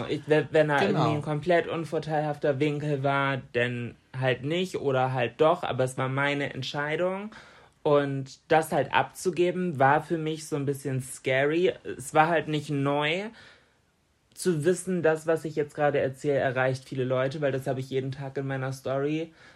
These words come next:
Speaker 2: Ähm, aber jetzt halt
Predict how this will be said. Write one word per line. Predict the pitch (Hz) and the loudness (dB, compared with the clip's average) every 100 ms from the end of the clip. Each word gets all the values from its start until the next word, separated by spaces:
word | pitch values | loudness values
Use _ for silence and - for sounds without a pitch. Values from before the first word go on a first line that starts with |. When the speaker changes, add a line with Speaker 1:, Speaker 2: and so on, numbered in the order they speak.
| _ _ | _ _
Speaker 2:
Ähm, | 151 143 139 139 135 - _ - | 0 2 0 -6 -8 -12 _ -2
aber | 139 139 135 131 - | 2 4 4 2 -2
jetzt | 135 135 131 - - | 0 0 0 -4 -4
halt | 135 127 123 | -2 -2 -4